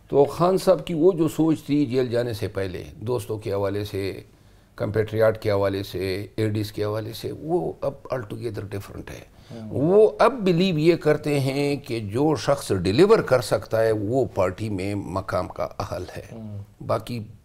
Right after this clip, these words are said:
Speaker 1: ज़बानी जमा खर्च करने वाले शाहिद खान के, अ, कुर्बत हासिल नहीं कर पाएंगे।
Speaker 2: सही है।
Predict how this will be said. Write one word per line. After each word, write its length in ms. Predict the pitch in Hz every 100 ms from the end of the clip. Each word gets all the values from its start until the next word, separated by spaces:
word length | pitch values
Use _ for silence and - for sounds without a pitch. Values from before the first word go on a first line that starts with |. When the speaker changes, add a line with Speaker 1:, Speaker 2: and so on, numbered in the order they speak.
| _ -
Speaker 1:
ज़बानी 360 | 104 123 139
जमा 220 | 101 104 98
खर्च 280 | - 151
करने 280 | - 107 104
वाले 240 | 95 107 95
शाहिद 260 | 107 101
खान 220 | - 98
के, 140 | 98 -
अ, 120 | - _ _ - - _ _ - - 110 98 -
कुर्बत 420 | 123 98 95 - - -
हासिल 240 | 101 104 80
नहीं 120 | 85
कर 140 | -
पाएंगे। 640 | - - - - - - -
Speaker 2:
सही 160 | 117
है। 120 | 104